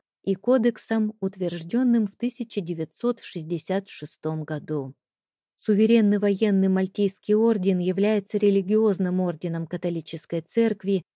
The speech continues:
и католическим рыцарским орденом. Сообщество наций признаёт орден как суверенный и независимый от любой светской власти. Его суверенные функции позволяют устанавливать и поддерживать дипломатические отношения,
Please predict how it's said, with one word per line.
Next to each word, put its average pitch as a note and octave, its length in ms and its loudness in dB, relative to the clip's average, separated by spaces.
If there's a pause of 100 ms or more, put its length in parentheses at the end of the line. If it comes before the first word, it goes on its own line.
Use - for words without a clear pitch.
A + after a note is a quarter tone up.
(100)
и C4 160 4
католическим G3+ 960 -2
рыцарским F3 680 -4
орденом. C#3+ 640 -6 (240)
Сообщество G#3 760 0
наций G#3+ 400 0
признаёт G3+ 760 0
орден E3+ 400 -4
как D#3+ 200 -8
суверенный G3 680 2
и F3 40 0
независимый G3 920 -2 (260)
от B3 220 -2
любой F#3+ 440 0
светской E3 600 -8
власти. C#3+ 720 -8 (540)
Его G3+ 300 4
суверенные G#3 600 4
функции G3+ 560 -2
позволяют F#3+ 600 0
устанавливать G3 760 0
и - 20 -2
поддерживать F#3 840 -2 (300)
дипломатические G3 1080 -4
отношения, G#3 800 0